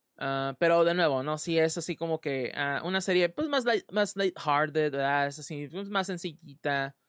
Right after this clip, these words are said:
Mm, pero, eh, tiene sus, tiene de nuevo ese charm, tiene, ti-, tiene cierto encanto por lo mismo de que, a, a diferencia de Monsters at Work, creo que esta sí sabe lo que quiere ser, ¿verdad? Entonces,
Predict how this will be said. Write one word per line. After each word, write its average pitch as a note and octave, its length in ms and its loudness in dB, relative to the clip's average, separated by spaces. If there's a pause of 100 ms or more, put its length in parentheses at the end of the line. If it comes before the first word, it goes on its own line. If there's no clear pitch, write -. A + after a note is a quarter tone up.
(500)
Mm, F3 140 -10
pero, A3 260 2
eh, G3 220 0
tiene A3 300 0
sus, - 360 -8
tiene F#3+ 320 0
de F3 80 0
nuevo E3 200 4
ese D#3+ 160 -4
charm, B2+ 380 -4
tiene, D#3 420 -6
ti-, F3+ 280 -10
tiene A3 260 -2
cierto G#3 300 -2
encanto F#3+ 640 -2
por D#3+ 140 -2
lo D3 120 0
mismo D#3 440 -4
de D3 240 0
que, B2+ 480 -2 (800)
a, E3+ 100 2
a F#3 260 2
diferencia F#3 460 2
de G3+ 120 4
Monsters D#3+ 440 -2
at D#3+ 100 0
Work, C#3+ 200 -4
creo F3 180 0
que D#3 200 2
esta D3 180 -6
sí D#3 100 -6
sabe D#3 240 0
lo D#3 120 0
que B2+ 120 -14
quiere C3+ 240 -2
ser, - 240 -14 (640)
¿verdad? C3 280 0
Entonces, D3 920 0